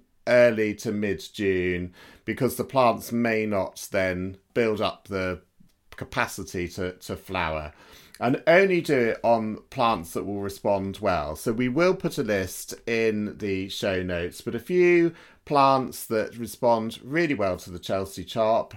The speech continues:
are achillias, echinaceas, gaillardias, heleniums, phlox, and one of the key ones is sedum, sedum telephium, which has got another name now, which is, I always forget, it's something like high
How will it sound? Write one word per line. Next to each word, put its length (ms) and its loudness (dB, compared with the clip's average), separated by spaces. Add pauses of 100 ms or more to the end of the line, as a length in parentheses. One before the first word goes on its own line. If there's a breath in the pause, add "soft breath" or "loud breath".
(340 loud breath)
are 360 2
achillias, 960 2 (320 loud breath)
echinaceas, 1300 0 (240 soft breath)
gaillardias, 1160 2
heleniums, 1200 0 (320 soft breath)
phlox, 840 4 (320 loud breath)
and 360 8
one 220 4
of 100 0
the 80 0
key 360 6
ones 500 -2
is 240 -6
sedum, 720 -4
sedum 520 -2
telephium, 600 -2
which 180 -6
has 160 -8
got 460 2 (140)
another 480 0
name 380 -2
now, 280 -4
which 240 -6
is, 280 -10
I 140 -4
always 420 -4
forget, 500 -4
it's 120 -16
something 240 -8
like 180 -6
high 320 -2